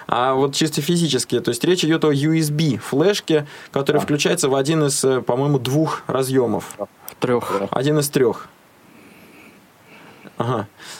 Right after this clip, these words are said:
Speaker 1: Ну что ж, хорошо. А насколько он энерго-, энергоемок, плеер?
Speaker 2: <laughs> Э, ну, достаточно энергоемок.
Speaker 1: Достаточно энергоемок. Ну что ж,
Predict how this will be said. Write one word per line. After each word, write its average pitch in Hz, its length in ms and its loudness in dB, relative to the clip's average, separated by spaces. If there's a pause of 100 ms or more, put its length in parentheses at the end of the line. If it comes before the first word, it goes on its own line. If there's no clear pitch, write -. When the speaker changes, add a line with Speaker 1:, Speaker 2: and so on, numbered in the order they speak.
(360)
Speaker 1:
Ну 127 400 0
что 139 260 0
ж, - 200 -4 (140)
хорошо. 143 640 0 (720)
А 131 220 0
насколько 156 360 4
он 147 100 4
энерго-, 139 640 2 (120)
энергоемок, 135 1000 2
плеер? 117 360 2 (1800)
Speaker 2:
<laughs> - 500 -6 (840)
Э, 101 760 6 (260)
ну, 127 160 2
достаточно 135 640 2
энергоемок. 90 560 0
Speaker 1:
Достаточно 135 540 0
энергоемок. 104 720 -2 (440)
Ну 147 80 0
что 185 180 2
ж, - 140 -2